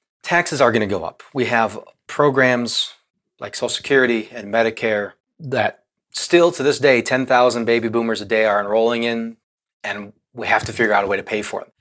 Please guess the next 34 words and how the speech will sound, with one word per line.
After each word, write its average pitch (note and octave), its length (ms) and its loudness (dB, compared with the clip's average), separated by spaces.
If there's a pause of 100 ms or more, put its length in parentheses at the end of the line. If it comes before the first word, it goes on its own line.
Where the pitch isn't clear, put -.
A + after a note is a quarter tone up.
It's - 120 -14
not A2+ 140 0
a A2+ 40 0
political A#2 320 0
question. - 380 0 (220)
It's - 100 -8
a A#2 40 -2
mathematical, G#2 800 0
economic G2 460 -6
question. G2 300 -10
Eventually, A2 380 -4
we G2+ 80 -6
have G2 100 -8
to - 60 -16
pay G#2+ 140 -8
those G2 180 -10
bills, G2 380 -6 (260)
and A2+ 80 -4
we're A2 60 0
gonna F#2+ 60 0
have G#2+ 160 0
to A2 80 0
raise G2 280 0
revenue, F#2 340 -2 (420)
and G#2+ 80 -2
that - 80 -4
revenue A2 240 2
is G2 80 -8
probably A2+ 360 2
gonna G2+ 140 -2
come G2+ 200 -6
through G2 340 -10 (120)
income G2+ 280 0
tax. - 420 -16